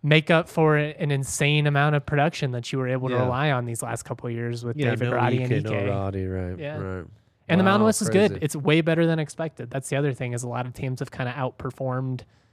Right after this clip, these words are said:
Speaker 1: expectations. The fact that C S U and Wyoming are at the bottom, though, is, is absurd. I
Speaker 2: It's
Speaker 1: would've,
Speaker 2: nuts.
Speaker 1: if you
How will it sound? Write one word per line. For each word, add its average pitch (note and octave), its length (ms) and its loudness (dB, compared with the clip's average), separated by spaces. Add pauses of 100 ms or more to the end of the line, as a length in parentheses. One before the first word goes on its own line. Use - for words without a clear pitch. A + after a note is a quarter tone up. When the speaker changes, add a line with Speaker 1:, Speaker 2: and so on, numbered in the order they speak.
(160)
Speaker 1:
expectations. C3 840 -2
The - 80 -8
fact G#3 200 4
that D#3+ 80 -2
C E3 180 2
S C#3 160 0
U C#3 100 0
and B2+ 80 -2
Wyoming A#2 460 -4
are A2+ 80 -6
at A2+ 100 -6
the - 80 -10
bottom, A#2+ 380 -4
though, A2+ 240 -10
is, - 360 -10 (100)
is B2+ 160 -2
absurd. A2+ 460 -6
I A2+ 100 -2
Speaker 2:
It's B2+ 80 2
Speaker 1:
would've, B2 200 0
Speaker 2:
nuts. - 560 -4 (220)
Speaker 1:
if C#3+ 120 -10
you C#3 360 -2